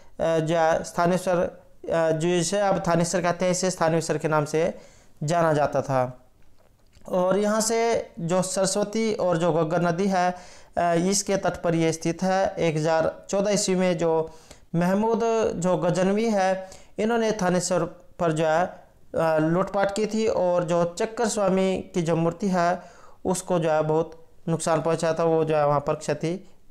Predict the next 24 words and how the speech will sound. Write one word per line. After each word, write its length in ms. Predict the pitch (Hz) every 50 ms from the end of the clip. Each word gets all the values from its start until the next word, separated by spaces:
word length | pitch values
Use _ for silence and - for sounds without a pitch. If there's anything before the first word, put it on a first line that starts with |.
| - -
की 160 | 165 165 160
थी। 360 | 156 - - 139 131 127 135 - - - - - - - - - - - - - - - - - - - -
और 180 | 190 208 220
इसके 300 | 226 233 220 - - 233
एक 240 | 233 233 226 196 202
बार 140 | 220 214 214
जो 120 | 208 214
है 180 | 208 202 208 202
ये 160 | 202 196 196
भी 120 | 185 202
पूछा 260 | 196 196 196 190 202 190
जाता 260 | 190 190 190 190 196
है 60 | 202
कि 120 | 196 202
थानेश्वर 480 | 190 196 180 175 175 175 170 - - -
के 260 | 160 - 175 175 175
जो 200 | 165 160 170 165
राजा 300 | 156 160 160 160 160 180
है 180 | 175 175 165 160
ये 100 | 156 156
कौन 240 | 156 160 160 156 156
थे, 140 | 165 175
तो 260 | 165 - 165 156 156 156
राजा 420 | 151 151 147 147 147 156 175 -